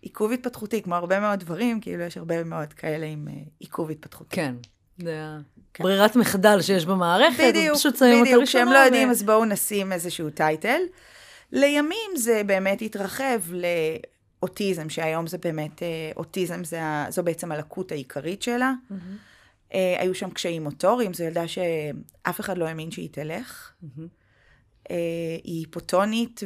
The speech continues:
Speaker 1: ובאמת, כאילו, אחד מ-, לתהל יש המון המון שמות חיבה.
Speaker 2: מהמם.
Speaker 1: אז אחד השמות הראשונים היה נודל, כי היא הייתה
Speaker 2: מהמם.
Speaker 1: כזאת נוזלית.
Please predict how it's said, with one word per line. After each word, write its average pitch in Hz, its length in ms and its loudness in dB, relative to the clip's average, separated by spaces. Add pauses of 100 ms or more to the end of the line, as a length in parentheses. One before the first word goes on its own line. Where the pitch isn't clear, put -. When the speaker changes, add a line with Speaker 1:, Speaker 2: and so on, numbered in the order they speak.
Speaker 1:
ובאמת, 160 840 -6
כאילו, 156 760 -6 (260)
אחד 175 280 -4
מ-, 196 40 -6 (400)
לתהל 190 340 -4
יש 185 120 -8
המון 170 220 -10
המון 160 240 -10
שמות - 680 -10
חיבה. 156 380 -6 (400)
Speaker 2:
מהמם. 175 280 -10
Speaker 1:
אז 165 380 -12
אחד 180 260 -4
השמות 175 340 -8
הראשונים 175 600 -8
היה 165 240 -6
נודל, 185 480 -6 (160)
כי - 140 -2
היא 220 80 2
הייתה 208 140 -4
Speaker 2:
מהמם. 185 160 -4
Speaker 1:
כזאת 175 280 -8
נוזלית. 165 720 -10